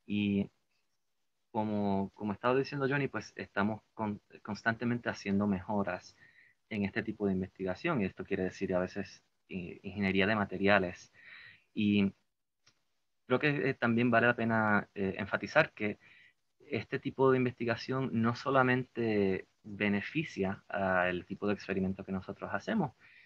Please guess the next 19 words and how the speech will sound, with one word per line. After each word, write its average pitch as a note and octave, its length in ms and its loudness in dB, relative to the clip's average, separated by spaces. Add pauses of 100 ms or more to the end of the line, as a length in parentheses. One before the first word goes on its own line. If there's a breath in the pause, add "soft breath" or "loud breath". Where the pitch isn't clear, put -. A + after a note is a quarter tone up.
(120 soft breath)
que G2+ 120 -4
podemos F#2+ 380 0
hablar, G2+ 240 2
por G2+ 140 -4
ejemplo, G2 320 -2
de F2+ 140 -4
que - 340 -10 (380)
ese G#2 240 -6
tipo A2 240 -4
de, G2 400 4 (720 soft breath)
de G#2 280 -8
desarrollo G#2 640 2
se G2 140 -10
está G#2 580 4 (380)
planificando G#2 840 2
y - 20 0
se F#2+ 120 -14
está, G2+ 500 2
eh, F2 420 -4